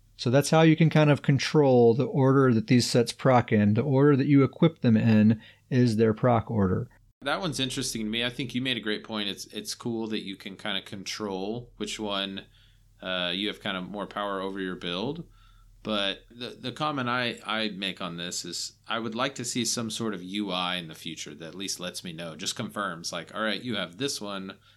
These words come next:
Speaker 2: as your priority and this one as your secondary."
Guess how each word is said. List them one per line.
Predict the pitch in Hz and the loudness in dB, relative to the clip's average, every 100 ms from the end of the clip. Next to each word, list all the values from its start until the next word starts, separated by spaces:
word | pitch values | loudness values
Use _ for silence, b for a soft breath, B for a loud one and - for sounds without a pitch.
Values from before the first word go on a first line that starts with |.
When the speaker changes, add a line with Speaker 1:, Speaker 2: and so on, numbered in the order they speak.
| _ | _
Speaker 2:
as | 90 92 | -16 -12
your | 87 | -12
priority | 87 87 117 143 143 139 | -8 -6 -4 -4 -4 -6
and | 104 95 | -8 -10
this | - | -10
one | 101 | -10
as | 92 87 | -12 -12
your | 87 | -10
secondary." | - 80 - - - - | -10 -10 -14 -20 -20 -20